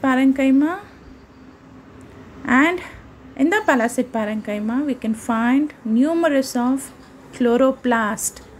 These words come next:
which helps in photosynthesis. Along with that,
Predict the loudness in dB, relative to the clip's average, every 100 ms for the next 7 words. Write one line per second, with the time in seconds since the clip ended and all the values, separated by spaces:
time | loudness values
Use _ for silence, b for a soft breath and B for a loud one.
0 | B B B B -4 -4 0 2 2 0
1 | -2 -2 -6 -12 -14 -12 0 0 2 2
2 | 2 0 -2 -2 -2 -2 -2 -4 -8 -10
3 | -12 -12 -12 -14 -16 -16 -18 -18 -18 -14
4 | -8 -8 -6 0 4 4 4 2 2 2
5 | 2